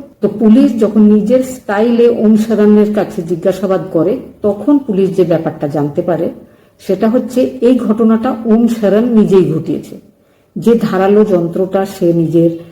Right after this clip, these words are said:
আত্মরক্ষার জন্য শ্বশুরবাড়ি থেকে চেয়ে এনেছিল, সেটা দিয়েই ঘটনাটা ঘটিয়েছে। কিন্তু এই ঘটনা ঘটাবার কারণটা কি?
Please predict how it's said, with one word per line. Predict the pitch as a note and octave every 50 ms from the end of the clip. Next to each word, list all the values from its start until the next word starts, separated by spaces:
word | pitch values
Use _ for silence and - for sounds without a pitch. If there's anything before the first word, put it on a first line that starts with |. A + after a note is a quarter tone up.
| - _ _ -
আত্মরক্ষার | - E3+ F3 - - - A3 G3+ G#3+ G#3+ G#3+ G#3+ A3 B3 G#3+
জন্য | G#3+ B3 A#3 A#3 B3 A#3+
শ্বশুরবাড়ি | - - G#3 F3+ - G#3+ F3 F#3 G3 F3+ F3+ F3+
থেকে | - - - - F3+
চেয়ে | F3 - - G#3+ G#3+ A3+ A3+ A#3
এনেছিল, | A3+ A#3 A#3 - - A#3 B3+ D4 D#4+ - - -
সেটা | G#3+ G#3 G#3+ G3+
দিয়েই | F3+ G3 A3+ B3+ C4 A3
ঘটনাটা | G3+ F3+ E3 - D#3+ D#3+ D#3 - F3 D#3 -
ঘটিয়েছে। | D3+ - - - - - - - - - - - _ _ _ _ _ -
কিন্তু | A#3+ A3+ A3 C4
এই | A3+ - - A#3 B3+ C4+ C4
ঘটনা | - - F#3+ F3 - G3 G#3 A3 A3+
ঘটাবার | G#3+ - F#3 E3 E3 F3+ F3 E3 F#3 G#3 A3+ - - - - -
কারণটা | - F3+ F3+ F#3+ G3 F#3+ F3+ F#3 F3 C#3+
কি? | - - - -